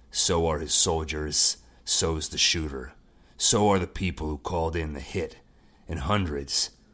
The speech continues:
maybe thousands more. But the war goes on."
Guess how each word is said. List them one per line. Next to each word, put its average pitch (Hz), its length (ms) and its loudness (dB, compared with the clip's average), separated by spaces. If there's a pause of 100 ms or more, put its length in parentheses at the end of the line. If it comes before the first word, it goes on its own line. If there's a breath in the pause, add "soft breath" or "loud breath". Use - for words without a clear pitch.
(140 soft breath)
maybe 82 200 -6
thousands 76 640 -2
more. 69 520 -8 (580 soft breath)
But 78 160 -8
the 80 80 -4
war 78 540 -2 (100)
goes 69 540 -4
on." 69 480 -4